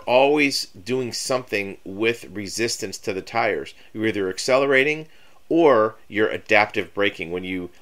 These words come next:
let off the gas, that deceleration is used to recharge the battery. So the tires always have scrubbing on those treads. So tires on an electric vehicle will probably wear out faster. But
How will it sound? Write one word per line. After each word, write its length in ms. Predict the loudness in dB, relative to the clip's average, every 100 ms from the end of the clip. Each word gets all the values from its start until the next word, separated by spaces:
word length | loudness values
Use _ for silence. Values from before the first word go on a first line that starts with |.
| -4
let 200 | 0 2
off 160 | 2 0
the 60 |
gas, 600 | 0 2 2 0 -4 -14 -18 -20 -20 -20 -16
that 420 | 0 2 2 0 -12 -20 -20 -20 -10
deceleration 880 | -6 -4 0 2 4 2 2 -2 -6
is 160 | -6
used 280 | -4 -6 -6
to 120 | -8
recharge 580 | -6 -6 -4 0 0 -2
the 80 | -4
battery. 400 | 2 2 2 -4
So 240 | -4 -6
the 140 | -4 -8
tires 480 | -6 -2 0 0 -2 -2
always 380 | 0 0 -4
have 340 | -4 -2 -2 -2
scrubbing 800 | -6 -8 -4 0 0 0 -4 -14 -20 -8
on 200 | -2 0
those 200 | 0 -4
treads. 460 | -6 -2 -2 -2 -8 -12 -14 -8
So 200 | -8 -8 -14 -20 -20 -14
tires 500 | -6 2 4 4 2
on 340 | 0 -2 -2 -2
an 100 | -6
electric 360 | -4 -2 -4 -6
vehicle 380 | -2 -2 -2 -6
will 60 |
probably 360 | -6 -2 -2 -2
wear 200 | -2 -2
out 160 | -2 -2
faster. 400 | -2 -2 -8 -6 2
But 280 | 2 2